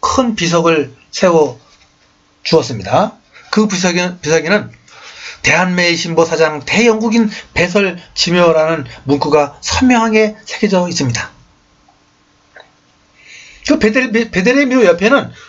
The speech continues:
천구백육십팔 년 삼월 일일 베델이 건국 훈장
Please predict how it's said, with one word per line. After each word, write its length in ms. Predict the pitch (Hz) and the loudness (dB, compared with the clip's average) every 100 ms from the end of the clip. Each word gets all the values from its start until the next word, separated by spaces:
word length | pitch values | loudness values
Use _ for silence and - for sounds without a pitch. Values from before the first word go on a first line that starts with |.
| - | -4
천구백육십팔 1300 | 320 320 277 294 285 _ _ _ 190 208 208 - 226 | -2 -2 0 0 -2 _ _ _ -2 -2 -2 -2 0
년 300 | 185 208 - - - | 2 0 -2 -16 -18
삼월 340 | - 269 254 208 | -2 2 2 2
일일 280 | 233 214 - - _ | -2 -2 -4 -20 _
베델이 580 | 208 220 220 233 120 - _ _ _ _ _ _ - _ | -2 0 2 0 -2 -10 _ _ _ _ _ _ -20 _
건국 400 | - 214 233 220 | 0 0 0 0
훈장 520 | 214 208 185 214 123 | 2 4 4 2 -4